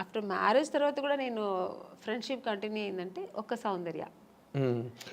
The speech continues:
Speaker 2: తను
Speaker 1: తన
Speaker 2: హ్యాప్-
Speaker 1: నాన్నగారు పోయినప్పుడు కూడా నాకు ఫోన్ చేసి, ఓని ఏడ్చేసి,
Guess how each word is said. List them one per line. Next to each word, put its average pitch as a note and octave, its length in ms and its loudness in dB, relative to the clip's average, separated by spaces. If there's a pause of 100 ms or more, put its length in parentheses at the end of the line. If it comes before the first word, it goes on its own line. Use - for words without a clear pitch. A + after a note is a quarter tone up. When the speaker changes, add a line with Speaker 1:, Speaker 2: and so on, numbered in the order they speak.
(200)
Speaker 2:
తను F#3+ 520 10
Speaker 1:
తన C#4+ 60 6
Speaker 2:
హ్యాప్- G3+ 220 8
Speaker 1:
నాన్నగారు F4+ 400 10
పోయినప్పుడు F4 440 4
కూడా D#4 120 2
నాకు D4 180 0
ఫోన్ C4+ 340 2
చేసి, D4 380 -2
ఓని B3+ 1000 2
ఏడ్చేసి, B3+ 640 0